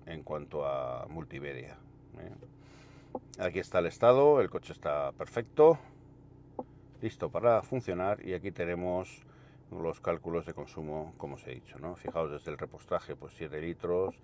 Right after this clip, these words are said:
el cálculo total, siete litros, y desde la salida, siete litros. Si es que es muy difícil consumir más de siete litros. Es que es, <laughs> ya digo que es,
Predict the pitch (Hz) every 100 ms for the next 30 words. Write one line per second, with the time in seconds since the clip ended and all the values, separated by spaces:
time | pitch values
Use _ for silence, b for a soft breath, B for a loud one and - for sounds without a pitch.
0 | B B B - 76 85 82 80 80 78
1 | 90 80 - 80 76 78 - 85 85 -
2 | - 76 73 76 80 76 - 71 78 78
3 | - - 78 87 - - - - - -
4 | 85 82 80 80 90 98 92 92 87 92
5 | 92 85 80 76 76 73 80 - 120 127
6 | - - B B B B B - - 76
7 | 76 73 - - - - - 120 - 98
8 | - 107 82 - - 92 -